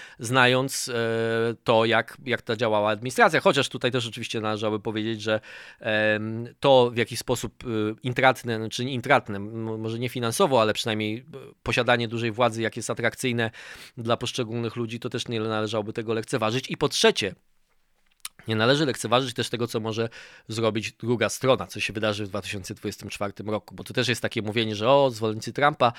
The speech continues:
no ale pamiętajmy, że generał Milley już w-, już, już wtedy czuł, że on musi chronić republikę. Co jeśli Trump będzie, nie wiem, będzie na przykład spór, e, o jeden stan, prawda? Nie tak jak teraz było, że tam przewaga w głosach elektorskich Bidena była jednak miażdżąca.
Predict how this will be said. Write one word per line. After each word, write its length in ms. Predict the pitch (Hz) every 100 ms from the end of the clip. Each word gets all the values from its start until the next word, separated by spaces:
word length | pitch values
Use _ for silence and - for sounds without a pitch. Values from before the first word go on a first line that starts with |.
| - - - -
no 60 |
ale 100 | 165
pamiętajmy, 420 | 196 180 175 170 180
że 120 | 185
generał 400 | 170 170 165 160
Milley 560 | 143 139 123 127 160 - _ _ _ _ - - - 143
już 160 | 123
w-, 200 | - -
już, 300 | 131 131 -
już 380 | 131 139 - -
wtedy 320 | - 185 220
czuł, 200 | - 143
że 140 | 113 113
on 80 |
musi 260 | 113 117 120
chronić 420 | - 120 110 104
republikę. 500 | 110 - 104 104 -
Co 140 | - 147
jeśli 540 | 147 - 135 139 139
Trump 360 | - 127 123 117
będzie, 340 | 120 120 120
nie 120 | 117
wiem, 140 | 98 98
będzie 240 | 104 107
na 100 | 104
przykład 280 | - 113 -
spór, 400 | - 147 139 123 - - - - _
e, 480 | 113 104 101 104 104 -
o 80 | 131
jeden 340 | 147 120 104
stan, 440 | - 113 98 90 - _
prawda? 280 | - 98 107
Nie 140 | 127 120
tak 160 | 113
jak 120 | 107
teraz 300 | - 120 110
było, 260 | 104 110 110
że 120 | 104
tam 400 | 104 107 104 110
przewaga 600 | - 113 113 110 104 104 110
w 160 | 104
głosach 300 | 110 113 107
elektorskich 640 | 107 104 113 107 - 107 -
Bidena 380 | 110 110 110 104
była 160 | 107 107
jednak 260 | 110 -
miażdżąca. 600 | 127 127 147 123 - 87